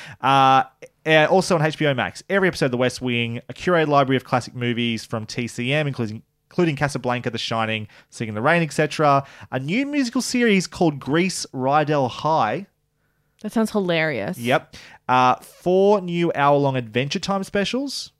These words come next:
Speaker 2: Hmm.
Speaker 1: We thought that show was over. Apparently not. Exclusive streaming rights to South Park and Rick and Morty. Also,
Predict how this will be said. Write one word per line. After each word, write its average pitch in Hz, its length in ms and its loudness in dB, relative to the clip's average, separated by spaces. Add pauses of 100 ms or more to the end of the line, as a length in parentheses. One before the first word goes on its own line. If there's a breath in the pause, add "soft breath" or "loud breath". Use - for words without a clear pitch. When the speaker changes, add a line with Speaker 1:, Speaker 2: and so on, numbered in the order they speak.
Speaker 2:
Hmm. 339 320 -8
Speaker 1:
We 117 80 -6
thought 113 100 -6
that 117 140 -2
show 98 220 -6
was 98 100 -8
over. 113 160 -4
Apparently 110 300 -10
not. 147 300 2 (240 loud breath)
Exclusive 233 420 0
streaming 156 300 0
rights 147 220 2
to - 40 -10
South 131 240 0
Park 127 300 0
and 120 180 -8
Rick 120 120 -6
and 120 120 -4
Morty. 196 640 2 (580 soft breath)
Also, 214 560 2